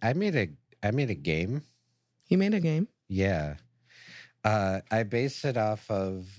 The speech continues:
Speaker 1: uh, you guys have had some, like, really iconic episodes with very iconic names.
Speaker 2: Mm-hmm.
Speaker 1: And so I made a game where I went through some older episodes and I pulled some like, iconic names of episodes.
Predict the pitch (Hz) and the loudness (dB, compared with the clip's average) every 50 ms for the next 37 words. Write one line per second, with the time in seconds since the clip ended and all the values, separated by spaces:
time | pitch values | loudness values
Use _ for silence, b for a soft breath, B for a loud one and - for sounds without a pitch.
0 | 101 - - 95 90 87 85 82 82 82 80 - _ _ _ _ _ _ _ _ | -20 -8 -4 -2 -2 0 -2 -4 -6 -8 -12 -16 _ _ _ _ _ _ _ _
1 | _ _ _ 113 120 127 147 151 156 135 143 123 120 117 117 113 - 117 104 104 | _ _ _ -4 0 0 2 2 2 0 0 2 2 0 0 0 0 0 0 0
2 | 101 95 85 87 95 95 95 95 92 90 85 - 95 90 85 87 82 85 - - | 0 0 0 0 0 2 2 2 0 -2 -2 -2 -2 -2 -2 -4 -6 -6 -10 -16
3 | - - - _ _ _ 123 135 156 185 - - 104 85 85 87 104 127 131 - | -20 -20 -20 _ _ _ 0 0 2 0 -2 0 0 0 0 0 -2 -4 -6 -8
4 | - - - _ _ _ _ _ _ _ _ _ _ - 110 113 101 95 113 110 | -8 -10 -14 _ _ _ _ _ _ _ _ _ _ -2 0 0 0 2 0 0
5 | 107 107 101 95 95 - 113 104 90 87 98 101 104 107 101 90 82 80 85 90 | 2 2 0 -2 -2 -2 -4 -4 -4 -4 -2 -2 0 0 0 0 -2 -4 -4 -6
6 | 87 - - - - _ - 170 165 160 165 156 156 185 - - _ _ _ - | -6 -8 -10 -12 -12 _ 0 0 2 2 2 2 0 0 -2 -6 _ _ _ 2
7 | 107 104 104 - - 110 110 110 117 117 110 107 95 87 104 104 107 104 104 104 | 2 2 2 2 0 2 2 2 2 2 2 0 0 2 2 2 2 2 0 -2
8 | 101 98 95 101 95 92 92 90 90 90 90 92 - _ - 95 101 104 101 110 | -4 -2 -2 0 2 2 2 0 0 -2 -2 -4 -6 _ -2 0 0 2 2 0
9 | 107 107 107 - - - 104 98 98 98 98 98 98 90 - - 101 95 87 87 | 0 -2 -4 -4 -2 0 0 2 2 2 0 0 0 -2 -2 -2 0 0 0 -2
10 | 90 92 87 90 95 92 90 87 90 90 - 101 - - 90 85 82 80 78 - | -4 -6 -4 -2 -2 0 0 0 0 0 -2 -4 -4 -2 -2 -2 -2 -4 -6 -10
11 | - - - 90 85 85 87 85 - - - 92 87 85 85 - - - 98 85 | -8 -4 -2 -2 0 0 -2 -4 -4 -2 -2 -2 -2 -2 -4 -8 -6 -4 -4 -4
12 | 78 82 80 78 80 82 - _ _ _ _ _ _ _ _ _ _ _ _ _ | -2 -4 -6 -6 -8 -10 -12 _ _ _ _ _ _ _ _ _ _ _ _ _
13 | _ _ _ _ _ - 90 85 92 92 87 - - 95 90 85 90 90 - 90 | _ _ _ _ _ -4 -4 -2 -2 -4 -4 -4 -4 -4 -4 -4 -6 -8 -6 -6
14 | 85 85 87 87 85 90 87 78 85 82 - 104 104 - 131 127 131 135 135 135 | -4 -4 -4 -4 -6 -6 -4 -4 -4 -4 -4 -6 -4 -2 -2 -2 -2 -2 -4 -8
15 | - | -12